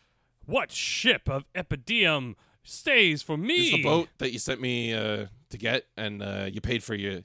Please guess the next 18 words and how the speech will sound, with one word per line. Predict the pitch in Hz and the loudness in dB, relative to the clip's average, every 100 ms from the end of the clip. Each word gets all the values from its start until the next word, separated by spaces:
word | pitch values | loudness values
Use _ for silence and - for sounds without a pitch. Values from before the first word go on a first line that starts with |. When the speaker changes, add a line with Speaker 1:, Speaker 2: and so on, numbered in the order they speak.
| - | -8
Speaker 2:
your, | 101 95 - | -6 -6 -10
your | 95 | -12
shit. | - 113 98 | -6 -4 -4
Here's | 107 98 | -8 -8
your | 101 | -8
receipt. | - 107 - _ _ _ _ _ _ _ _ _ _ _ _ _ _ _ _ _ _ _ _ _ _ _ _ _ _ _ _ _ 120 | -6 -6 -8 _ _ _ _ _ _ _ _ _ _ _ _ _ _ _ _ _ _ _ _ _ _ _ _ _ _ _ _ _ 4
Speaker 1:
Thou | 208 269 214 | 6 8 8
drunken | 185 - 196 175 151 135 | 6 6 6 6 4 -2
slave, | - - 165 113 90 - 107 - - 165 - | -2 0 0 0 -2 -6 -10 -14 -18 -10 -2
I | 254 170 | 2 2
sent | 135 - 220 202 143 - | 2 0 2 2 2 -2
thee | 185 151 117 | 0 0 -2
to, | - 151 | -6 -2
for | 190 143 110 | 0 0 -2
a | |
rope, | 107 127 339 392 - - - - 143 | -2 2 4 4 6 4 4 -10 -10
and | 208 247 214 | -2 -2 0
thou, | 160 233 214 196 147 | 2 2 4 2 0